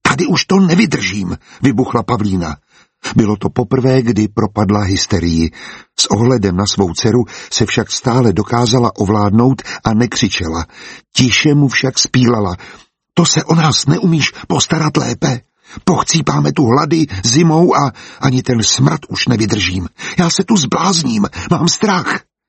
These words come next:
„Co se stalo, maminko? Proč pláčeš?“ ozvala se Mária Pia, kterou ten hluk probudil, a zaslechla poslední slova. „Ty máš strach?“ „Maminka má strach, ale o tebe,“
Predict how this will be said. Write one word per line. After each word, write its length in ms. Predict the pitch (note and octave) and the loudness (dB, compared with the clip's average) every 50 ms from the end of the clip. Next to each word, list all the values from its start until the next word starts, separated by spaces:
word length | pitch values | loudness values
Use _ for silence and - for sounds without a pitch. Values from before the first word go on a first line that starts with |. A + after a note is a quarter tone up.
| _ _ _ _ _ _ _ _ _ _ | _ _ _ _ _ _ _ _ _ _
„Co 160 | - - C#3 D#3 | -2 0 0 2
se 200 | - G#3 G#3+ F#3+ | 2 0 0 -2
stalo, 380 | - - - G3 F#3 F#3+ F#3 | -2 -2 0 0 2 2 2
maminko? 640 | E3+ E3+ E3 D#3+ D#3+ D3 C#3+ C3 - - C3+ A#2+ G#2 - - - - - - | 2 2 2 4 4 4 2 2 0 0 0 0 -2 -4 -10 -20 -20 -14 -2
Proč 240 | - D#3 E3+ F#3+ - | 0 0 0 0 -2
pláčeš?“ 720 | - - G#3 G3+ G#3 G3+ - - C3+ B2 G#2+ F#2+ - - - - - - - - - | -2 -2 0 2 0 0 -2 0 -2 0 0 0 -4 -6 -8 -12 -20 -20 -16 -4 -2
ozvala 380 | - B2+ G#2+ B2 C3+ C3+ C#3 C#3+ | -2 0 2 0 0 0 0 -2
se 180 | - - G2+ | 0 0 0
Mária 460 | F#2 G2+ G#2+ A#2+ B2 C3+ C3+ B2+ A#2+ | 0 2 2 2 2 4 2 2 0
Pia, 360 | - - - G#2+ A2 A#2+ C#3+ C#3+ - - - - - | -2 0 2 2 4 4 2 0 -2 -6 -18 -12 -10
kterou 340 | - - A#2+ A2+ B2+ B2+ A2+ | -4 -2 0 2 2 0 2
ten 180 | - A#2+ G#2+ F#2+ | 2 2 2 2
hluk 280 | F#2 A2 C#3 B2 - - | 2 2 0 0 -2 -4
probudil, 560 | - A2+ A2+ G#2+ G2+ A2 G#2 G2+ B2 C#3+ D3+ C#3+ - - - - - - | -2 -2 0 0 2 2 2 4 4 4 2 0 -2 -10 -20 -18 -8 -4
a 100 | F#2 F#2 | -4 -2
zaslechla 520 | E2+ G#2 B2 - - C3+ C3 - C3 A#2+ | 0 0 -2 0 0 -2 -2 0 -2 -2
poslední 540 | - - G#2+ F#2+ - A#2 A2+ G#2 A2 A2+ G#2+ | 0 0 -2 0 2 2 2 2 2 2 2
slova. 380 | - - G2 G2 F#2+ F#2 F#2 F#2 - - - - - | 0 2 0 0 0 0 -2 -6 -8 -12 -20 -14 -2
„Ty 120 | - D3 D3 | 0 0 2
máš 280 | D3+ D#3+ D#3+ F3 - | 2 2 0 0 -2
strach?“ 560 | - - - B2+ G#2+ G2+ F2+ G#2+ - - - - _ _ _ _ _ _ _ _ _ _ _ _ _ _ - A#2 | -2 -2 -2 -2 -2 0 -2 -4 -4 -6 -8 -10 _ _ _ _ _ _ _ _ _ _ _ _ _ _ 0 2
„Maminka 600 | G#2+ G#2 G#2 A2+ B2 C3 C3+ B2 A2 - A#2+ A2 | 2 2 2 2 0 2 0 0 0 0 0 2
má 280 | F#2+ G2+ G2+ G#2+ G#2 | 2 2 2 2 2
strach, 520 | - - - G2+ F#2+ G2+ A2+ C3+ C3+ - - - - - - | 0 -2 -2 -2 -2 -2 -2 -2 -4 -6 -12 -14 -16 -12 -6
ale 260 | - G2+ F#2+ G2 G2 - | -4 -2 -2 -2 -2 -4
o 120 | B2+ A#2+ | -6 -4
tebe,“ 360 | - - C#3 A2 F2 E2 D#2 | -2 -2 -2 -2 -4 -6 -10